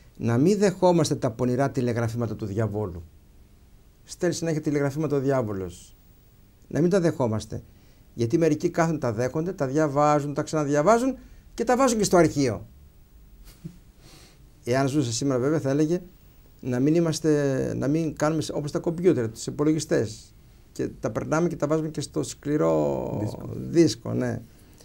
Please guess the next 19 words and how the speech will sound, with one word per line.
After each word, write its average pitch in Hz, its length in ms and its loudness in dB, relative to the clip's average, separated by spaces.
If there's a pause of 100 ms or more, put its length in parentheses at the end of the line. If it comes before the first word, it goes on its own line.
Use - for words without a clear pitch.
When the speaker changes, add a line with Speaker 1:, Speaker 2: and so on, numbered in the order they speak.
(560)
Speaker 1:
Ε, 139 520 6 (300)
ο 131 120 4
άνθρωπος, 170 560 4
έλεγε 147 260 6
αλλού, 135 480 2
όταν 180 540 2
δουλεύει 143 500 4
αριστερά, 120 800 0 (100)
δηλαδή 120 320 -2
με 123 120 -2
αριστερούς 123 420 -2
λογισμούς, 120 600 -4 (420)
βασανίζεται, 139 1200 -2
λιώνει, 143 840 -2
παλαβώνει. 139 800 4 (1120)
Έλεγε 165 260 -2
πολλά 185 220 -4
τέτοια 110 380 -6
ο, 82 380 -8